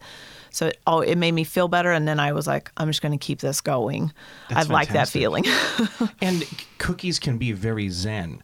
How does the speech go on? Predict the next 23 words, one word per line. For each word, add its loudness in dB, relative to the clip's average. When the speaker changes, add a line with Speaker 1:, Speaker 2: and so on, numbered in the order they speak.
Speaker 2:
When -2
Speaker 1:
Uh, 4
Speaker 2:
you 0
get, 2
Speaker 1:
incredibly. 2
Speaker 2:
you 0
get 0
into -2
the, -4
the -4
creation -2
process, -2
Speaker 1:
Mm-hmm. 0
Speaker 2:
Um, -2
i-, -6
it's, -4
people -6
kind -4
of -4
can 2
lose 2
themselves, -2
and, -2